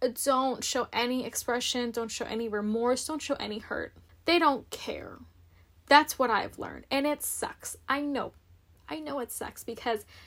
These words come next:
I wanted to think that in my mind that that person was, I mean, there was a lot of times where I thought, "Ooh, I'm gonna become, you know, the best version of myself so that way I can show them."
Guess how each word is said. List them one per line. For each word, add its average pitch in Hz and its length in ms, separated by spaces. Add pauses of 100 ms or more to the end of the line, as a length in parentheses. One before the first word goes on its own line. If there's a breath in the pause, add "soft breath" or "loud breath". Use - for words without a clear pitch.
(300 soft breath)
I 269 260
wanted 254 400
to 240 80
think 247 360
that 214 220
in 220 100
my 220 300
mind 220 320
that 208 100
that 208 220
person 220 560 (100)
was, 214 540 (440 soft breath)
I 262 60
mean, 269 140
there 294 100
was 403 140
a 294 40
lot 277 140
of 320 80
times 269 240
where 254 100
I 254 60
thought, 233 240
"Ooh, 254 100
I'm 254 140
gonna 277 140
become, 220 360 (320 loud breath)
you 247 80
know, 220 60
the 202 160 (140)
best 240 280
version 240 300
of 233 60
myself 226 500
so - 100
that 220 140
way 226 80
I 220 100
can 214 200
show 233 340
them." 208 240